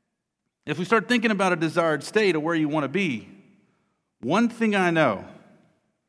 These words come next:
is that if Christ in me and maturity in Christ are desired states, we don't just land there by happenstance.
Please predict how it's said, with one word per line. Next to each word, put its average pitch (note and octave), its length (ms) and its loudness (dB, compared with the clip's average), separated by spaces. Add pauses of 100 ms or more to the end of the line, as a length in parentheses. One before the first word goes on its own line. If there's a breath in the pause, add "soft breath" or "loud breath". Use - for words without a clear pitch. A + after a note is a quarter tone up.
(220)
is C#3 200 -4
that D3 220 0 (360 loud breath)
if A3+ 500 0
Christ B3+ 440 2
in A#3+ 200 2
me A#3 440 2
and E3+ 180 0
maturity A3+ 480 2
in G#3 140 0
Christ G#3 360 0
are F#3+ 60 -6
desired F3 500 -4
states, E3 400 -4
we C#3+ 120 -6
don't E3+ 400 -2
just E3 400 -6
land D3+ 440 -2
there C3+ 240 0
by B2+ 280 -8
happenstance. - 840 -12